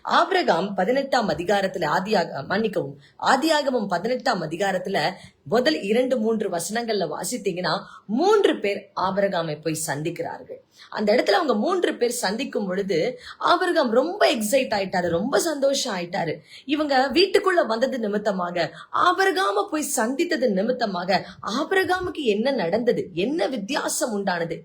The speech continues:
என்ன நடந்துச்சு தெரியுமாங்க? அந்த மூன்று பேர்ல ஆபிரகாம் கிட்ட சொல்றாங்க, "ஒரு உற்பவ கால திட்டத்துல திரும்பி நான் உன் இடத்துக்கு வருவேன், அப்பொழுது கர்த்தர் உனக்கு ஒரு ஈசாக்கு, உனக்கு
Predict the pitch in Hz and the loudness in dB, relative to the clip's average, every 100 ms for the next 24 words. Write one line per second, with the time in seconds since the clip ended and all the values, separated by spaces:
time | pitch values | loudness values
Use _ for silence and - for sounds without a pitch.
0 | - 143 180 208 226 214 214 196 196 220 | -12 -6 -2 0 0 -4 -6 -4 -2 -2
1 | 202 185 233 254 - - - 165 147 160 | -2 0 -2 -2 -10 -16 -8 -4 -2 2
2 | 277 311 269 - 185 180 - - _ - | 2 0 -4 -2 -2 -2 -4 -8 _ -2
3 | 170 202 240 202 175 175 165 156 151 160 | 0 2 2 2 0 -2 -2 -2 -2 0
4 | 156 127 - _ _ - 180 175 240 220 | 0 -4 -10 _ _ -2 2 4 2 0
5 | 330 294 277 175 185 226 214 160 185 170 | -2 0 0 0 0 0 -2 -4 -2 2
6 | 160 139 - _ - 240 302 349 349 320 | 2 0 -6 _ -4 0 4 4 4 4
7 | 254 220 196 190 202 196 156 156 156 151 | 4 4 4 4 2 0 0 0 0 0
8 | 156 - _ - 151 - 247 190 151 160 | -4 -10 _ -4 -4 0 4 4 4 0
9 | 135 - _ - 165 - 196 170 - 151 | -2 -8 _ -4 -4 0 0 0 -2 -6
10 | 147 143 135 165 185 175 - - - 147 | -4 -4 -4 -2 -2 -2 -4 -8 -10 -8
11 | 147 | -6